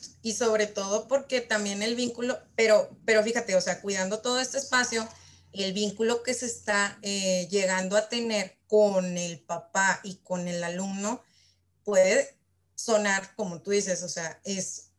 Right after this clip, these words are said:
resulta un poco mejor en esta temporada porque tienes un contacto,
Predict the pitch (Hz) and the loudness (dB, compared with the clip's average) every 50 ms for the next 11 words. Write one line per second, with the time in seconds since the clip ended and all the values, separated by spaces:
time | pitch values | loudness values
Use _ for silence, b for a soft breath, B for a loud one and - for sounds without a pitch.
0 | _ _ - 208 226 233 233 220 220 - 240 233 277 285 320 330 320 311 - - | _ _ -4 2 2 2 2 2 0 0 0 0 0 0 0 0 0 0 0 2
1 | 285 285 285 294 294 285 285 277 - 277 254 247 262 262 269 269 277 294 320 320 | 0 0 2 0 -2 -4 -6 -6 -8 -10 -6 -2 2 4 4 4 4 2 0 -2
2 | - _ _ _ _ _ _ - 233 226 - - 208 196 220 214 226 233 247 247 | -6 _ _ _ _ _ _ 2 2 2 2 2 -2 -2 0 0 0 0 0 -2
3 | 233 - 247 240 - 240 233 233 - - 247 254 | -2 -2 -4 -2 0 0 -2 -2 -2 -6 -6 -6